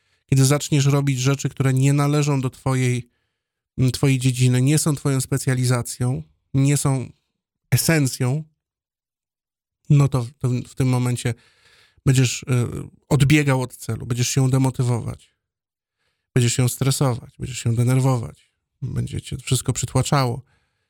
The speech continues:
na nic nie będzie brakowa-, na nic nie będziesz miał czasu, zawsze będzie brakowało tego czasu, zawsze będzie z tym problem. Zarządzanie sobą w czasie jest zarówno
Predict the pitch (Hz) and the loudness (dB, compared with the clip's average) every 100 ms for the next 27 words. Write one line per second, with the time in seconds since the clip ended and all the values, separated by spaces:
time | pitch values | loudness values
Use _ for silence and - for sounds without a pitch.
0 | _ _ - 120 123 123 123 135 139 135 | _ _ -2 0 2 2 2 2 2 0
1 | 131 127 127 127 - 127 131 123 139 131 | 0 0 0 -2 -2 -4 -2 0 2 2
2 | 135 123 123 127 - 123 - - - - | 0 -2 -2 -2 -2 -4 -6 -16 -20 -6
3 | - 135 - 131 127 127 123 135 135 120 | 0 2 2 0 0 0 -2 0 0 0
4 | - - - - 131 - 143 _ _ _ | -6 -14 -12 -12 -12 -16 -20 _ _ _
5 | _ _ _ _ 135 123 123 117 117 120 | _ _ _ _ 0 2 2 0 -2 -2
6 | 117 127 120 123 - _ _ _ _ _ | 0 -2 -2 -8 -14 _ _ _ _ _
7 | - - - 117 147 160 170 208 254 - | -16 -12 -6 0 2 2 0 -2 -2 -4
8 | 226 214 - - - 202 - 202 196 - | -4 -6 -6 -6 -4 -4 -4 -4 -6 -10
9 | _ _ _ _ _ - 170 185 196 - | _ _ _ _ _ -12 -6 -2 0 -2
10 | - - - 139 165 202 202 196 180 170 | -8 -14 -6 -2 0 0 -2 -2 -2 -4